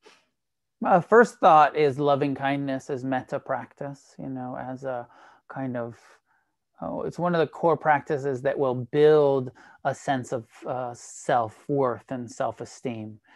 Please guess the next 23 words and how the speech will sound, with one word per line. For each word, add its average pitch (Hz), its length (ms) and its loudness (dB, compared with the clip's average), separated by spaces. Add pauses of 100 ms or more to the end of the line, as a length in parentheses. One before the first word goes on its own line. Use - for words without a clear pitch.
(280)
The 135 100 -8
more 135 340 0
that 131 240 -4
we 123 380 -2 (240)
repeat 147 520 -4
over 139 380 0
and 135 140 0
over 131 280 0
to 143 160 -4
ourselves, 123 440 -2
"May 131 120 -2
I 117 140 -6
be 120 160 -6
happy, 127 500 -4
may 120 220 -6
I 117 100 -8
be 117 200 -6
at 117 100 -6
ease." 135 460 -4 (360)
And 147 180 0
maybe 165 420 6
you, 147 340 0
uh, 120 460 0